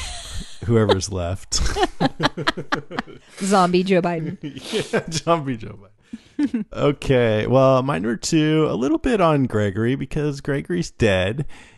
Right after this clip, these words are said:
Speaker 2: He is.
Speaker 1: And he, isn't he?
Speaker 2: Oh, yeah.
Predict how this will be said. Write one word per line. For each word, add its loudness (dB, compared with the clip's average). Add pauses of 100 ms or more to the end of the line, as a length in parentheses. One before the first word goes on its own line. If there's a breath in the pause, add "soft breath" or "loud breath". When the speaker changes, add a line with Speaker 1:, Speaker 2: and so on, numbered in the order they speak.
(120)
Speaker 2:
He -2
is. 4 (160)
Speaker 1:
And -8 (720)
he, 0
isn't 2
he? -2 (760)
Speaker 2:
Oh, 4
yeah. -4